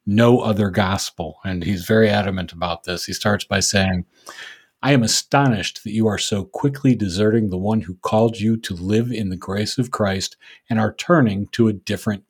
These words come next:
gospel, which is really no gospel at all.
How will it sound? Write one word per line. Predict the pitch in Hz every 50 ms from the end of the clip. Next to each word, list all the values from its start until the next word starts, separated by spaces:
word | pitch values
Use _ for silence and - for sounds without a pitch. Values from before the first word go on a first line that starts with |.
| _
gospel, | - 127 117 120 123 - - - - 101 92 - _ _ _ _ _ _ _ _ _
which | 123 123 113 117 -
is | 113 98 90 101
really | 117 135 135 123 104 98 95 90 90 _ _ _ _
no | - 107 107 117 117 120 120 123 117
gospel | - 110 107 107 104 - - - - 107 101 101
at | 98 92
all. | 92 92 87 85 85 90 - _